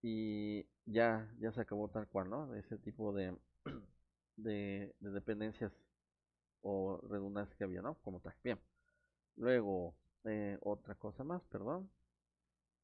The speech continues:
Ujú, ujú. Perdón, ando como chapulín por todos lados, pero, ajá. ¿Dónde dejé mi presentación? Aquí.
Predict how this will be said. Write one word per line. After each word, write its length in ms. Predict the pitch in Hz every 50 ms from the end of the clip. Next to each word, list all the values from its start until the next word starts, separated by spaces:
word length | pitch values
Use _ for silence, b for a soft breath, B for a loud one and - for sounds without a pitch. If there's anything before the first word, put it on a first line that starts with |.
| _ _ _ _ _ _ _
Ujú, 460 | - - - - 117 147 170 185 190 170 151
ujú. 240 | 113 117 151 175 175 _ _ _ _
Perdón, 280 | - 98 98 107 107 110
ando 180 | 107 104 98 -
como 180 | 98 92 90
chapulín 460 | - 92 90 - - 101 101 107 104
por 180 | 101 - 92 -
todos 200 | - 101 98 98
lados, 260 | 120 156 175 190 - -
pero, 220 | - 107 92 90 - _ _ _ _ _ _ _ _ _ _ _ _
ajá. 220 | - 107 101 90 - - - - - - - - - _ - _ _ _ _ _ _ -
¿Dónde 300 | - - 65 69 - -
dejé 340 | - - - - - 113 107
mi 300 | 104 113 123 127 127 135
presentación? 840 | - - - 107 120 - - - - 95 - - 165 165 165 156 - _ _ _ _ _ _ _ _ _ _ _ _ _ _ _ _ _ _ _ _ _ _ _ _ _ _ _ _ _ _ _ _ _ _ _ _ _ _ _ _ _ _ _ _ _ _ _ -
Aquí. 320 | 101 - _ - 185 180